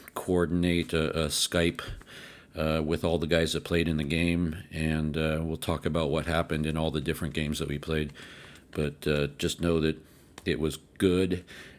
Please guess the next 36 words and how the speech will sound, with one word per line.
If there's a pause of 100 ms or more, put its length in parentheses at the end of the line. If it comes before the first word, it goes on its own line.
and
when
we
talk
about
it,
there's
gonna
be
some
fun
stuff
to
discuss.
'Cause
we
played, (200)
I'll
just
give
you
a
little
bit
of
a
spoiler,
we
played
one
game
that
I
play
a
lot,